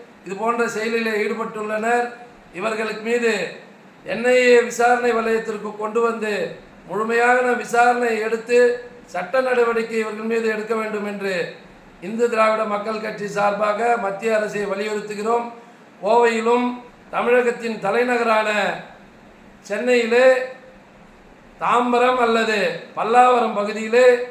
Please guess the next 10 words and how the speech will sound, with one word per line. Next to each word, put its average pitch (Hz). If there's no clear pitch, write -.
என் 240
ஐ -
ஏ -
அலுவலகத்தை 233
நிறுவி, 233
இங்கே 220
இருக்கக்கூடிய 240
இஸ்லாமிய 247
பயங்கரவாதிகளுடைய 226
செயல்களை 247